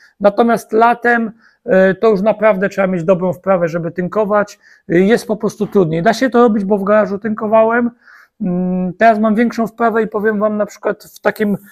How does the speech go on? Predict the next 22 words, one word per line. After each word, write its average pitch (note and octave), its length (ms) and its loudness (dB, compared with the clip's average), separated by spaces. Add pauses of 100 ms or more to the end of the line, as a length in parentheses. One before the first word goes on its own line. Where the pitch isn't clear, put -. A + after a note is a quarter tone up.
(160)
przypadku G#3+ 420 0
jak G3 180 2
teraz, G#3 340 2
gdzie F3 280 0
jest, F#3+ 320 -2
e, F#3 140 -2 (400)
gdzie E3 160 0
jest F3+ 360 -2
chłodniej, G#3+ 680 0 (160)
dużo F#3+ 320 2
łatwiej F3+ 320 0
się E3 140 -12
to D#3+ 160 0
robi. C3+ 320 0 (340)
E, E3+ 60 0 (680)
ja B3 180 4
nagrałem B3 480 2
wcześniej A3+ 320 -8
taki A3 240 -10
film, A3+ 200 -4
jak A3+ 180 0
tynkować, A3+ 580 0